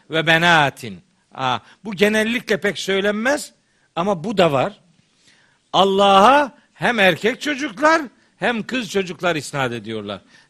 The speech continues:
Demek ki Mekkeli müşrikler sadece kızları Allah'ın çocukları kabul etmiyor. Cinlerden Allah'ın hem kız çocukları hem erkek çocukları olduğunu düşünüyorlardı. Rabbimiz ona öyle bir cevap veriyor ki,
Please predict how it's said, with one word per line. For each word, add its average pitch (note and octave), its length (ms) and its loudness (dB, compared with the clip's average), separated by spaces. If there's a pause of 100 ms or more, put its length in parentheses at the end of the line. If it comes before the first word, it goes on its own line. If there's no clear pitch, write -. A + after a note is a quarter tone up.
Demek A3 260 -6
ki - 80 -6
Mekkeli A#3 400 -4
müşrikler F#3 580 -4 (260)
sadece G#3 460 0
kızları G3+ 480 0
Allah'ın G3 400 2
çocukları F#3 500 -6
kabul G3+ 260 -4
etmiyor. D3+ 380 -6 (420)
Cinlerden G#3 1040 2 (240)
Allah'ın G#3+ 680 2 (160)
hem B3+ 260 0
kız A#3 240 -6
çocukları G3 520 -2
hem C#4 360 4 (260)
erkek A3 420 2
çocukları G#3+ 520 -2
olduğunu G3+ 640 0 (180)
düşünüyorlardı. G#2+ 840 -6 (1500)
Rabbimiz G3+ 440 0
ona G#3 180 0
öyle G#3+ 220 2
bir G#3 40 -4
cevap F#3 380 2
veriyor F3+ 280 -2
ki, - 140 -20